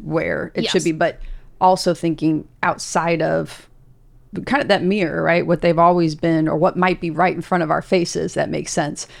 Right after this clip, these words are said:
Speaker 1: but what's broader that could
Speaker 2: Yeah.
Speaker 1: fit or you rule out.
Speaker 2: Yeah, exactly, exactly. And then you need to narrow it down. And I feel that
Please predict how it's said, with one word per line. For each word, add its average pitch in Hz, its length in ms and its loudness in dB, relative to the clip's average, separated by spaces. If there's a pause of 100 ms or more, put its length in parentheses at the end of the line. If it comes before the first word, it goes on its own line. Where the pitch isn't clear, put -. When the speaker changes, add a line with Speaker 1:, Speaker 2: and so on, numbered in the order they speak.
(220)
Speaker 1:
but 160 100 0
what's 160 200 2
broader 160 720 -2
that - 220 -4
could - 400 -4
Speaker 2:
Yeah. - 140 -2 (100)
Speaker 1:
fit 156 380 2
or 202 260 4
you 160 160 0
rule 156 240 0
out. - 240 -2 (300)
Speaker 2:
Yeah, 269 160 -4 (180)
exactly, 208 580 -8
exactly. 214 420 -4
And 233 200 2
then 254 160 6
you 226 160 2
need 196 200 -4
to 190 100 -6
narrow 151 340 0
it 127 120 -8
down. 101 380 -6 (300)
And 214 160 0
I 208 140 2
feel 214 280 2
that 196 260 2